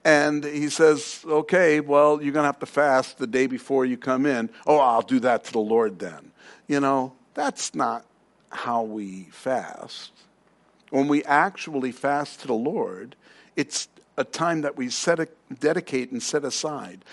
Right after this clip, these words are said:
and say, "You know what? I'm not going to eat this. I'm not gonna drink that. I'm not gonna," you know, I, I could probably give up, um, you know, fa-, uh, food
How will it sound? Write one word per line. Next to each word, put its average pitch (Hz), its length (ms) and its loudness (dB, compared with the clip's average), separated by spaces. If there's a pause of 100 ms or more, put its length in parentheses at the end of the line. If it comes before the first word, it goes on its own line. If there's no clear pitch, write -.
(140)
and 127 140 -4
say, 135 180 0
"You 135 140 -2
know 143 120 0
what? 143 200 -2
I'm 170 400 -2 (220)
not 135 520 0
going 131 380 0 (120)
to 123 200 -4 (800)
eat 135 320 0
this. 135 280 2
I'm 123 140 0
not 127 160 2
gonna 131 180 0
drink 123 380 -2
that. 123 300 4
I'm 123 160 0
not 127 180 -2
gonna," 127 340 -2 (340)
you 143 100 -2
know, 123 180 -2 (300)
I, 165 140 2 (120)
I 156 140 8
could 160 360 -2
probably 160 580 2
give 139 280 0
up, 131 240 2 (400)
um, 120 460 -4 (420)
you 151 120 -2
know, 127 120 -4
fa-, 143 640 0
uh, - 40 -16
food 127 500 0